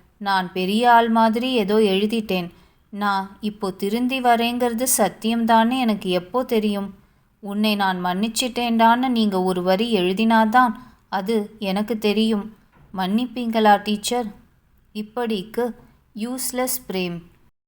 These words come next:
"தன் கண்ணில் கண்ணீரா?" என டீச்சரே வியந்தார். கண்ணீருக்கு தெரியாதே சிந்தித்து செயல்பட,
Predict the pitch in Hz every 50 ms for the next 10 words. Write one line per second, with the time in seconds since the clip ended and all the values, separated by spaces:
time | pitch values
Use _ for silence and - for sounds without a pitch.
0 | _ - - - - - - - _ - - 220 202 202 233 262 254 - 269 262
1 | 254 254 269 277 277 269 - 233 202 190 190 196 202 208 202 202 190 185 180 185
2 | 185 - - 214 208 208 208 190 185 - 196 202 220 208 - 254 240 247 254 277
3 | 262 233 208 190 180 180 170 180 175 170 165 - - - - _ _ _ _ -
4 | 190 190 180 185 208 214 226 226 240 220 - 262 254 262 - 208 190 196 208 220
5 | 226 214 202 180 190 208 202 185 190 - - - 190 185 196 190 233 233 220 -
6 | 254 247 - - 214 185 185 190 196 196 202 190 190 214 226 226 220